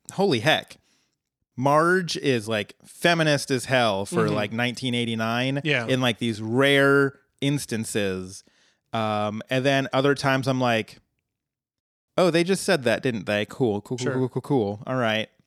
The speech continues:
Speaker 1: Um, I guess it was, like, nineteen ninety-two, but all right, that's fine, whatevs."
Speaker 2: Yeah. And I think, you know, I, I, I, you mentioned, like, anything of this age or older. I think, you know, as we m-, move forward and understand better about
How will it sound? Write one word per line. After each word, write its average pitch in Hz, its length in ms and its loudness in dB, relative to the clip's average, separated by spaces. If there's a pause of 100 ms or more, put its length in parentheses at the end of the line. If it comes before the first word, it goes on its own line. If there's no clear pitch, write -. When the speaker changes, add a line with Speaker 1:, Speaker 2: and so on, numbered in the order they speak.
(500)
Speaker 1:
Um, 117 360 0
I 113 60 0
guess 120 220 0
it 143 40 0
was, 135 140 0
like, 147 140 2
nineteen 151 320 0
ninety-two, 175 580 0
but 170 220 2
all 196 160 2
right, 180 280 4
that's 175 200 -2
fine, 151 340 0
whatevs." 143 480 2
Speaker 2:
Yeah. 123 240 -4 (100)
And 202 140 0
I 220 140 2
think, 220 420 -4
you 180 160 -2
know, 135 240 -2 (180)
I, 165 80 2
I, 175 280 0
I, 170 180 0
you 170 180 -6
mentioned, 170 460 0
like, 123 300 -6
anything 160 360 0
of 127 180 -2
this 139 220 -2
age 131 240 0
or 131 80 -4
older. 131 380 -4 (320)
I 165 80 0
think, 214 520 -4
you 170 120 -4
know, 147 120 -2
as 147 220 0
we 151 140 -2
m-, 139 160 -4 (320)
move 143 340 -4
forward 143 400 0
and 127 280 -8 (100)
understand 131 720 -4
better 135 320 -2
about 127 360 -2